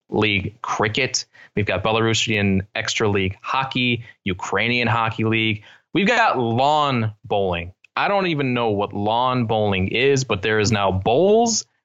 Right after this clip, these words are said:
Grand Prix lawn bowling approved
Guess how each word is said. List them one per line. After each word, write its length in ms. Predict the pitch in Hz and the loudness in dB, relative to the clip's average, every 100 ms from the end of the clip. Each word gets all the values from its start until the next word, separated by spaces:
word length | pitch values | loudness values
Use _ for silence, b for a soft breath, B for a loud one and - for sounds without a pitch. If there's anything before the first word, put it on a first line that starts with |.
| _ | _
Grand 460 | 123 135 165 190 175 | -2 0 2 0 0
Prix 360 | - 175 160 | 0 2 4
lawn 600 | 135 104 101 104 117 135 | 4 4 2 2 2 2
bowling 400 | 135 139 147 147 | 4 4 4 2
approved 680 | 135 131 147 143 147 143 139 | 0 0 0 4 4 2 -2